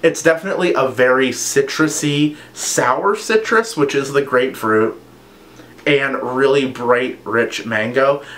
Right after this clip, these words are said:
And the color's interesting. It's like a peachy color. I really like it. I do know that one reviewer said that it smells a little sour when you burn it, but I don't know. I really, I'm really impressed. I like, I like the blend.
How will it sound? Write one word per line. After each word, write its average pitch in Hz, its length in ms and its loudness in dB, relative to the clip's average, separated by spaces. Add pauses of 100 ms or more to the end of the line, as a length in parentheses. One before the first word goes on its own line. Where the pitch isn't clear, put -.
(140)
And 131 240 -2
the 135 80 0
color's 165 360 0
interesting. 139 380 -2
It's 120 140 -4
like 117 120 -2
a 120 60 -6
peachy 123 420 -6
color. 147 500 0 (840)
I 135 40 0
really 135 320 2
like 117 280 0
it. 117 240 0 (320)
I 143 120 0
do 165 140 0
know 202 140 2
that 147 160 2
one 143 180 0
reviewer 139 420 2
said 135 260 0
that 131 100 -2
it 113 120 -2
smells 120 360 -2
a 123 40 0
little 110 240 -2
sour 127 600 0
when 214 140 0
you 220 100 -2
burn 226 300 2
it, 247 240 0
but 147 300 2 (720)
I 135 80 2
don't 139 100 0
know. 127 180 2
I 135 120 0
really, 151 580 2 (480)
I'm 175 100 0
really 190 220 4
impressed. 165 520 -2
I 131 120 0
like, 135 380 2 (880)
I 151 80 2
like 160 260 2
the 165 100 4
blend. 143 480 0